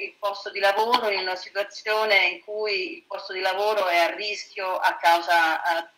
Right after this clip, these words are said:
della pandemia e più in generale della crisi economica. Sappiamo tutti i casi che ci sono stati di, di donne, giovanissime donne, anche morte sul posto di lavoro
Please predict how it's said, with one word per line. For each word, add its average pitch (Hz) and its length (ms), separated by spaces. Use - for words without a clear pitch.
della 170 180
pandemia 170 440
e - 80
più 170 100
in 170 40
generale 175 320
della 165 120
crisi 170 220
economica. 160 640
Sappiamo 180 440
tutti 208 400
i 170 40
casi 190 320
che 175 140
ci 175 120
sono 175 220
stati 175 600
di, 320 260
di - 120
donne, 180 520
giovanissime 196 760
donne, 175 360
anche 175 240
morte 180 460
sul 170 360
posto 185 300
di 180 80
lavoro 185 640